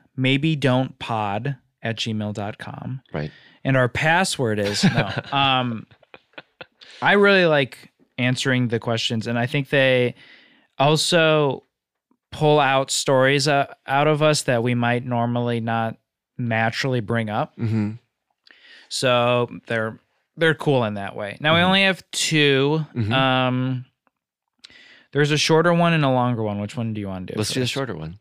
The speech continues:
Speaker 1: Okay. Um, this one is for you. Song. "Hi, guys. Um, this comes from Josh. Hi, guys.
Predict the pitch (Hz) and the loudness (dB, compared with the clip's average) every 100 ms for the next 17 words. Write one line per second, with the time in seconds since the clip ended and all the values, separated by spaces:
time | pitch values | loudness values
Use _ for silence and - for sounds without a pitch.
0 | - 98 - 50 - _ _ _ _ _ | -14 -14 -12 -14 -16 _ _ _ _ _
1 | _ _ _ _ - 117 113 107 104 135 | _ _ _ _ -8 -4 -4 -6 -6 -4
2 | 139 - 151 143 139 - 120 117 113 113 | -4 -2 -2 0 -2 -4 -4 -4 -4 -4
3 | 110 107 104 - - _ _ - - 92 | -6 -6 -8 -12 -16 _ _ -18 -14 -12
4 | 95 95 - - 127 - _ - - - | -12 -14 -16 -16 -18 -20 _ -12 -12 -12
5 | _ - - - - - - - - - | _ -20 -20 -20 -16 -14 -14 -14 -14 -16
6 | - - _ - 185 170 170 160 - - | -20 -20 _ 0 2 4 2 0 -4 -2
7 | 143 143 135 143 170 - 160 151 147 123 | 0 2 2 2 0 2 0 0 -2 -2
8 | 92 - - - _ _ - - 180 196 | -4 -4 -8 -10 _ _ -12 -2 2 2
9 | 165 156 156 | 2 2 0